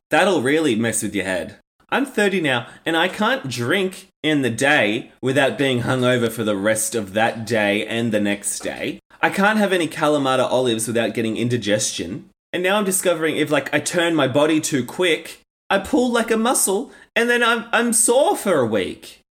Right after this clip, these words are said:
So try turning thirty, Bella, not fucking seventeen. Then you'll know what real pain's like. And she looks at her alarm clock, and the little calendar in the corner of the clock's display informed me that today was September thirteenth.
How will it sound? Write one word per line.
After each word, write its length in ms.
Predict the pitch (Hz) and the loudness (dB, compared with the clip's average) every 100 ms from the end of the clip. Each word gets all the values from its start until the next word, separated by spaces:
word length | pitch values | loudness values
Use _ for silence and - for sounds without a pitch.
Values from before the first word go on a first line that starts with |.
| _ _ | _ _
So 140 | - 254 | -6 -2
try 260 | - 262 | 4 4
turning 320 | 277 285 254 | 4 2 2
thirty, 380 | 240 214 208 214 | 0 2 2 2
Bella, 260 | 170 160 160 | 2 2 2
not 180 | 175 - | 0 -2
fucking 280 | 185 170 | -4 -2
seventeen. 920 | 156 151 135 123 139 135 104 101 123 - | 0 0 0 -4 -2 -2 0 -2 -6 -14
Then 200 | - 170 | -2 2
you'll 140 | 196 170 | 2 2
know 180 | 131 117 | 4 4
what 180 | 104 | 2
real 220 | 120 139 131 | 0 0 0
pain's 440 | - 101 87 82 | -2 -4 -4 -6
like. 440 | 82 95 147 - _ _ _ - | -4 -4 -4 -10 _ _ _ -4
And 100 | 175 | -2
she 140 | - | 0
looks 220 | 185 190 | 0 0
at 80 | 208 | 0
her 100 | 190 | 2
alarm 380 | 151 123 120 127 | 2 2 2 0
clock, 380 | - 90 90 - - - - | -2 -2 -2 -14 -20 -20 -2
and 160 | 151 | 0
the 80 | 147 | 2
little 280 | 143 185 240 | 2 2 2
calendar 500 | - 185 165 180 190 | 0 0 0 0 0
in 160 | 156 139 | 0 -2
the 80 | |
corner 400 | 123 - 151 185 | -4 -2 -2 0
of 80 | 175 | -2
the 80 | 123 | -4
clock's 380 | - 151 151 - | -2 -4 -2 -6
display 520 | 131 - 147 147 160 | -4 -4 0 0 2
informed 540 | 123 123 170 185 214 | 0 -2 -2 -2 -2
me 100 | 214 | -4
that 140 | 220 - | -4 -4
today 300 | - 147 165 | -2 0 0
was 160 | 131 | -2
September 500 | - - - 143 156 | -4 -6 -6 -4 -4
thirteenth. 800 | 170 - 123 127 123 104 101 - | -4 -2 -4 -4 -6 -6 -6 -10